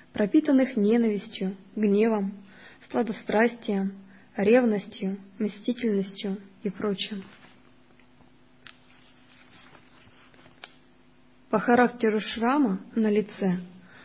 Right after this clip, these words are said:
можно мгновенно узнать душевное состояние человека. Можно тотчас же диагностировать болезнь вашей души. Тот, кто считает, что можно утаить свои мысли, настоящий глупец.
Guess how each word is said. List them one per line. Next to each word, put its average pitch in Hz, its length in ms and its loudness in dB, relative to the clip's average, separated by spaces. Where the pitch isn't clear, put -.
можно 285 420 4
мгновенно 240 680 6
узнать 220 440 2
душевное 226 600 0
состояние 196 760 0
человека. 196 680 -4
Можно 202 400 2
тотчас 277 560 2
же 196 120 2
диагностировать 202 880 2
болезнь 220 560 4
вашей 196 420 0
души. 185 460 -2
Тот, 240 220 2
кто - 200 0
считает, 214 540 2
что - 220 0
можно 202 380 4
утаить 196 400 2
свои 196 280 0
мысли, 196 480 0
настоящий 269 680 2
глупец. 196 440 0